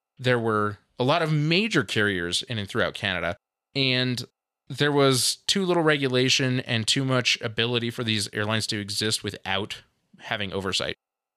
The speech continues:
which led to a lot of issues. I mean, we've talked about some of the other accidents that were caused because of that, but this one was no different. This was not a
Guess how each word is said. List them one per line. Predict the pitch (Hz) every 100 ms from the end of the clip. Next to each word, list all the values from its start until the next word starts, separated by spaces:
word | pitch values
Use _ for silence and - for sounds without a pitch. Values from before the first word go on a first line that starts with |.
| _ _ _ _
which | - 139
led | 143 135
to | 139
a |
lot | 120
of | 117
issues. | 123 117 92
I | 90
mean, | 95 98
we've | 95 92
talked | 101 95 104
about | 98 90 - _
some | - 104
of | 95
the | 104
other | 107 90
accidents | 92 - 98 90 -
that | 95 -
were | 95 101 _
caused | - 95 92 107 -
because | - 98
of | 92
that, | 87 - _ _ _ -
but | 131 104 104 _ _ _ _
this | 143 180 190
one | 160
was | 139
no | 139 127
different. | 127 120 123 - _ _ _ _
This | 131 120
was | 120
not | 120 117
a | 117